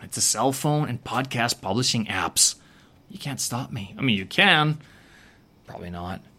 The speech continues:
But audio is my game. Video even. <laughs> And I only say that because I'm going, Wow, um, given the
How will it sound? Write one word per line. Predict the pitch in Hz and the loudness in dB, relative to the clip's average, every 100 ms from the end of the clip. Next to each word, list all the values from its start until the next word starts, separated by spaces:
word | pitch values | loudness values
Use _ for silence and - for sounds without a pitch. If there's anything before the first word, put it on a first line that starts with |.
| - _ _ _ - _ - | -20 _ _ _ -20 _ 4
But | 120 - - - _ _ _ - _ _ _ _ - | 4 4 -6 -10 _ _ _ -20 _ _ _ _ 4
audio | - 165 185 202 220 - _ _ _ - | 6 6 6 6 4 -4 _ _ _ 0
is | 135 135 | 2 4
my | 170 | 4
game. | 180 170 196 277 202 170 - _ | 6 6 6 6 4 2 -4 _
Video | - 139 254 302 277 196 | 0 4 6 6 6 6
even. | 156 98 98 101 | 6 4 0 -6
<laughs> | - - - - | -16 -20 -20 -6
And | - 127 - 175 - | -2 0 0 0 2
I | 175 | 4
only | 208 202 | 6 4
say | - 220 | 4 4
that | 139 139 | 2 2
because | 156 165 151 | 2 2 2
I'm | 147 | 2
going, | 160 160 156 - - - - | 0 0 0 -4 -16 -20 -16
Wow, | - 139 165 135 104 - - | -8 -4 0 0 0 -6 -10
um, | - 127 123 123 - _ _ _ _ - 131 | 2 2 4 0 -8 _ _ _ _ -10 2
given | 156 185 262 | 4 6 2
the | 254 | 0